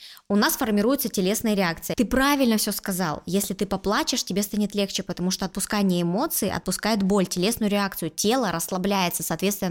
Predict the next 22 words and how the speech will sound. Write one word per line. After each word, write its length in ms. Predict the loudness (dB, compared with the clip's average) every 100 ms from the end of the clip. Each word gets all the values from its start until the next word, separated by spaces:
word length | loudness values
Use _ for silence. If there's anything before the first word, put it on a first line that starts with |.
| 0
оно 80 | -2 -8 -20 -8 0
быстрее 580 | 0 0 2 4 6
принимает 540 | 4 2 4 4 2 2
болезненные 540 | 4 4 4 2 0
ощущения, 640 | 0 0 2 2 2 0 -2 -10 -16 -16 -6
а, 300 | -2 0 0
сталкиваясь 560 | 2 2 2 2 0 2
с 40 |
новой 220 | 2 2
действительностью. 760 | 0 0 0 0 -2 -2 -6 -10 _ _ _ _ _
Принимаешь 640 | 2 6 6 4 4 0 0 -2
и 60 |
отпускаешь. 520 | -2 -4 -2 -2 -2
Все. 500 | -2 -2 0 0 -2 -4
То 80 | -6
есть 160 | -6 _
пройден 480 | 2 6 6 4 0
этот 220 | -2 -4
этап. 360 | -4 -4 -6 -8 -20 _ _ _ 0
И 140 | 4
это 220 | 4 4
норм. 380 | 4 4 2